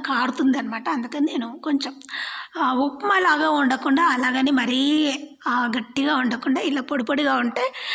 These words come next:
ఇష్టంగా తింటారనమాట. మనకు కూడా చూడడానికి బాగుంటుంది, ఎక్కడైనా వెళ్ళేటప్పుడు తీసుకెళ్ళడానికి కూడా డిస్టర్బెన్స్గా ఉండకుండా బాగుంటుంది. ఇన్ని రెడీ చేశానండి, నేను ఏదో ఒకటి మర్చిపోతుంటాను. వెళ్ళేటప్పుడు నేను ప్లేట్లు పెట్టుకోవడం మర్చిపోయాను, అలాగే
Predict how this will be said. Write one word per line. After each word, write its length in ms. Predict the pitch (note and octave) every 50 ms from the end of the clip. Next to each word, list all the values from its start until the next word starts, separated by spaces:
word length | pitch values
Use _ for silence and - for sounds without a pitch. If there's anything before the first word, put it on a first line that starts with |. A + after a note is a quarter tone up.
| - - - - C4+
ఇష్టంగా 440 | - - - - C4+ C4+ B3+ C#4
తింటారనమాట. 760 | C#4 C4+ C4 B3 A3+ - C4 B3 B3 A#3+ A#3 A3+ A3+ - G#4 G#4
మనకు 300 | F4+ D4 C4 C4+ - -
కూడా 160 | D#4 C4+ B3
చూడడానికి 580 | A3+ - - C4+ B3 A3 A#3+ B3 A3+ A#3 - -
బాగుంటుంది, 560 | D4 C4+ B3+ B3+ B3+ B3+ C#4+ C4+ C#4 G4 - - - - - - - - F#4+
ఎక్కడైనా 440 | D4 - D#4+ E4 E4 D4 E4 D#4+ - - - - - _ _ _ - - _ _ -
వెళ్ళేటప్పుడు 520 | F4 D4 D4 D#4 D#4 C#4+ D#4+ - - C#4+ -
తీసుకెళ్ళడానికి 800 | D#4+ D4 C#4+ - - E4 D#4 D4 D4 D4 C#4 C#4 C4 C4 B3+ A#3+
కూడా 280 | C4 C#4+ G4 G#4+ F#4
డిస్టర్బెన్స్గా 720 | C#4 A#3+ C4+ - - - D#4+ D#4+ E4 D#4 D#4+ - - F4+ E4+
ఉండకుండా 540 | C#4+ C4+ C4+ - - D4 B3+ C#4+ - -
బాగుంటుంది. 880 | - D4+ C#4 C4+ C#4 C#4+ C4+ - C#4+ A#3+ D4 C#4+ - _ _ _ - F#4
ఇన్ని 220 | F4 D#4+ E4 F4
రెడీ 220 | E4+ E4 D4 C4 C4+
చేశానండి, 640 | E4 F4+ F4+ - G#4+ E4+ D#4 C#4 C4+ C4+ G#4 A#4+ G#4+
నేను 200 | F#4 D4 C4 B3+
ఏదో 240 | B3+ C4+ C4+ D#4+
ఒకటి 220 | D#4 - - E4+ C4
మర్చిపోతుంటాను. 920 | B3+ A#3+ A#3 - - - E4 C#4+ - - C4+ A#3 A3 B3+ C4 B3 D4 - G4
వెళ్ళేటప్పుడు 540 | D#4+ C#4+ C#4 D4 E4+ E4+ F4+ E4 - D#4+
నేను 180 | D#4 E4 C#4+ D#4+
ప్లేట్లు 460 | - - E4 C4+ C#4+ D#4+ D#4 - -
పెట్టుకోవడం 600 | - D#4 C#4+ - - - F#4 A#4 D#4+ C#4+ C#4+ C#4
మర్చిపోయాను, 560 | C#4 B3+ A3 A3 - B3+ C#4+ B3+ B3+ A#3 C4
అలాగే 360 | F4+ D4+ C4 B3+ A#3 E4 F4+